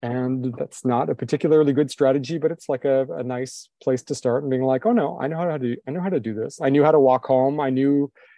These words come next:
how to get to my address. Uh, you know, I asked my father to let me out of the car to walk home when I was coming home from preschool. And I showed up on the front door and I knocked, I knocked on the door. My mother answered and she was aghast. She's like, "Where's your father? What?"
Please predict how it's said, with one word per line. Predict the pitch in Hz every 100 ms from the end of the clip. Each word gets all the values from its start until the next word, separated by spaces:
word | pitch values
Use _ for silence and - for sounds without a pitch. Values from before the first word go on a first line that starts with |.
| _
how | - 131
to |
get | 117 127
to | -
my | 110 110
address. | 135 131 139 139 135 - -
Uh, | 120 113 110
you | 120
know, | 117
I | 113
asked | 117 120
my | 127
father | 127 127
to | 123
let | 120
me | 123
out | 117
of | 117
the | -
car | 117 113 120 117
to | 113
walk | 107 113 -
home | 113 113 117 123
when | 120
I | 107
was | 110 117
coming | - 113
home | 113 104
from | 117
preschool. | - 117 - 120 117 117 117 - - -
And | 117
I |
showed | 110 131 120
up | 117
on | 120
the |
front | 110 123
door | 127 123
and | 123
I |
knocked, | 117 113 117 - _ - -
I | - 127
knocked | 127 127
on | 135
the | 123
door. | 120 120 123 127 - -
My | 117
mother | 120 123 120
answered | 120 - 120
and | 120
she | -
was | 123 113
aghast. | 127 113 113
She's | -
like, | -
"Where's | - 320
your | 302
father? | 254 302 277
What?" | 190 262